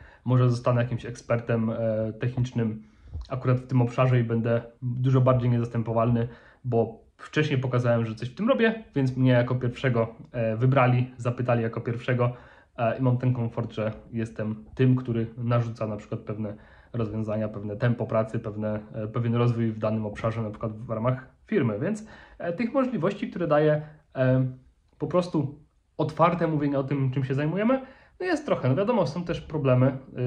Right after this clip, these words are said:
y, to znaczy są też, y, pułapki, no bo jeżeli,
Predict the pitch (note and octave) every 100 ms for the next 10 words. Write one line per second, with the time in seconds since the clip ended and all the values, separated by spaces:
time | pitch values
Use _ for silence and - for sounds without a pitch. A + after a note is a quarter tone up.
0 | B2+ B2 B2+ B2+ B2+ B2+ C#3 B2+ B2+ -
1 | B2 A#2 A#2 A2+ D#3 B2+ - E3+ G#3+ -
2 | - - E3 E3 F#3 F3+